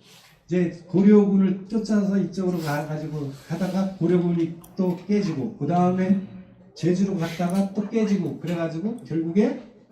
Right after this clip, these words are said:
남송이 아예 올라가는 그런 그 순서도가 동시에 되는 거예요.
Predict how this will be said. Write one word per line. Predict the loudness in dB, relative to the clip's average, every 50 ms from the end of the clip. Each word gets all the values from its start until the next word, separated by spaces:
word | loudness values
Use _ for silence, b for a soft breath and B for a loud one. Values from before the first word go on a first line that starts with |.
| -20 -20 -18 -8
남송이 | -4 -2 -2 0 0 0 0 0 2 2 2 2 2 0 -6 -8 -14 -20 -20 -20 _
아예 | -8 -6 -4 -4 -4 -6 -8 -10 -12 -18 -20 _ _ _ -20 _ _ _ _ _ -16
올라가는 | -6 -4 -4 -2 -2 -2 -2 -4 -6 -10 -8 -6 -6 -4 -4 -4 -6 -6 -10 -16 b b b b b b b b _
그런 | -6 -4 -2 -2 0 -2 -2 -2 -4
그 | -4 -4 -6 -6
순서도가 | -8 -8 -6 -4 -4 -2 -2 -2 -2 0 0 -2 -4 -6 -8 -10 -10 -10 -10 -10 -10 -10 -12 -16 -18 -20 -20 -20 -20 -20 -16
동시에 | -12 -12 -12 -10 -10 -10 -10 -8
되는 | -8 -10 -10 -10 -10 -12 -14
거예요. | -16 -18 -20